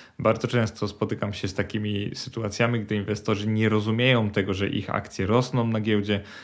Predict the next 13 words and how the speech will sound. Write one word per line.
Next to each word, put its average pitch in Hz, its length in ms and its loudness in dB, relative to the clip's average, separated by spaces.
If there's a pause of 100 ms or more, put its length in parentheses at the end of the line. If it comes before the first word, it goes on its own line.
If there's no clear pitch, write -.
(160)
a - 160 0
oni, 107 460 2 (320)
e, - 20 -4
licząc 98 500 0
w 101 160 -8
złotym, 92 460 -2
są 92 260 0 (100)
stratni. 123 560 2
Jest 104 160 -4
to 139 80 4
zupełnie 120 520 2
normalne, 101 680 4
ponieważ 95 560 -4